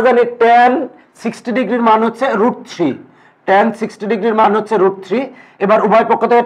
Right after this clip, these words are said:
tan আর tan কাটা যায়, অতএব x plus y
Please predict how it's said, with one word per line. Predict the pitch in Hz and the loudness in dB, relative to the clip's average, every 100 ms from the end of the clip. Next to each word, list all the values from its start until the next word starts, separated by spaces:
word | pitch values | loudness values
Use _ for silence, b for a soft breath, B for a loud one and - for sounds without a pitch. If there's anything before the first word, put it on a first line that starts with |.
| 226 | 2
tan | 226 226 | 2 2
আর | 233 220 | 0 0
tan | 214 - | 0 2
কাটা | 180 170 165 | 2 2 2
যায়, | 202 247 - B B 190 | 2 0 -6 B B -2
অতএব | 190 233 202 196 - - b b 202 | 0 2 2 0 -4 -16 b b -2
x | 214 - - | -2 -6 -4
plus | 240 233 - 208 | 2 2 2 2
y | 196 170 | 4 4